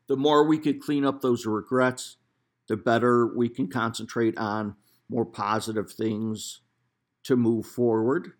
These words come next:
which is an awesome way to look at tomorrow and the next day. So, and then in, in, in,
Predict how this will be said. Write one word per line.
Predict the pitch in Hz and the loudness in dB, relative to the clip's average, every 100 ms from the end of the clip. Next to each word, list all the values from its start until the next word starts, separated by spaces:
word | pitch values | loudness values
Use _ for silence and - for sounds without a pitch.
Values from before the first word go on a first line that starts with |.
| _ _ _ _ _ | _ _ _ _ _
which | 113 113 | -8 -4
is | 117 101 - _ _ _ - | -2 -4 -8 _ _ _ -10
an | 113 | -8
awesome | - 107 113 - 117 | -6 -4 -4 -4 -4
way | 107 107 | -2 -2
to | 110 - 113 107 98 _ _ _ _ - | -4 -4 -2 -2 -8 _ _ _ _ -2
look | 117 127 | 0 2
at | 131 113 | 2 0
tomorrow | - 120 98 107 110 127 131 | -2 -4 0 0 2 0 0
and | 107 | -4
the | 104 | -4
next | 104 101 - - | -4 -6 -8 -2
day. | 110 98 | -2 -2
So, | 120 - 107 95 - _ _ _ _ _ _ _ | -6 -8 -8 -8 -12 _ _ _ _ _ _ _
and | 139 180 | -4 -2
then | 247 240 | -2 -2
in, | 196 | -4
in, | - 175 - 170 | 0 0 0 -4
in, | 147 165 156 | -2 -2 -4